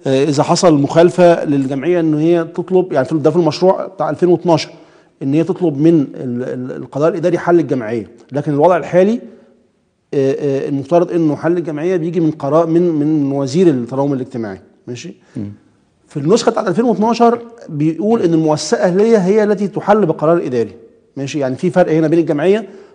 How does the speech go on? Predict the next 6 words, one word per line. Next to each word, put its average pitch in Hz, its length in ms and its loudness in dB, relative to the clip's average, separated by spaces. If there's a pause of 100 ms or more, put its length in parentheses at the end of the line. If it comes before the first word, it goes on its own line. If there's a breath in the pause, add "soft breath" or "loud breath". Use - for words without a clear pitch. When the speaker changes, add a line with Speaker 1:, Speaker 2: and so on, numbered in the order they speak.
(260 loud breath)
Speaker 1:
اللي 123 260 -6
حسب 160 220 -2
القانون 151 400 -2 (120)
الح-، 131 220 -8
ألفين 165 460 -2
واتناشر 180 400 0